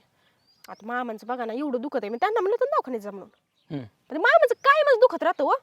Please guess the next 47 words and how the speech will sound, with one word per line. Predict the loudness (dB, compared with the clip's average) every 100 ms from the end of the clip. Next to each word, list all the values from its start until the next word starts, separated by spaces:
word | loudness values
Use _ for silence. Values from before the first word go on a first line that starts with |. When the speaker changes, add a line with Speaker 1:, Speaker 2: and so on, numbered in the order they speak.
| _ _ _ _ _ _ _ _ _ 4
Speaker 1:
ही | 8
झालं | 8 4
की | 4
ती, | 10 12
ती | 12 10 8
झालं | -8
की | -8
ही. | -2 -2 -2 -6
Speaker 2:
आता | -10
म्हातारपणाला | -2 0 0 -2 -4 -4
दुखणारच | -6 -8 -8 -10
आहे |
ना, | -10
आता | -8
काय | -6 -6
होईल | -8
रे? | -14 -20 _ -12
Speaker 1:
दुखणारच | -12 -8 -8 -8 -14
आहे. | -20 _ _ -16
पण | -6
ती | 4
काय | 4
मगाशी | 4 -4 -6
सांगत | -4 -4 -4
होते | -6 -8
ना, | -8
ती | -14 _ -2
मला | 0 4 6
तुम्हाला | 6 4
सांगायचं | 2 -4 -6 -10 -14
बाई. | -16 _ -2
Speaker 2:
काय | 0
बरं? | 0 -4 -10 _ _ _ _ _ _
Speaker 1:
ते | -8
सांगण्यापेक्षा. | -6 -6 -6 -10 -14 -18 _ _ _ _ _ _ _ 0
अहो, | 4 4 2
तुम्हाला | -2 0 0
माहिती | 0 -6 -10
ना, | -12 -14 _ -6
आपले | -6 -4 -4
तर | -4
लेकरं | -6 -6 -6 -10 -8
घरात | -8 -8 -8 -8
पाणी | -8 -8
पितेत, | -14 -16 -16 -14
हे | -14
करतेत, | -14 -16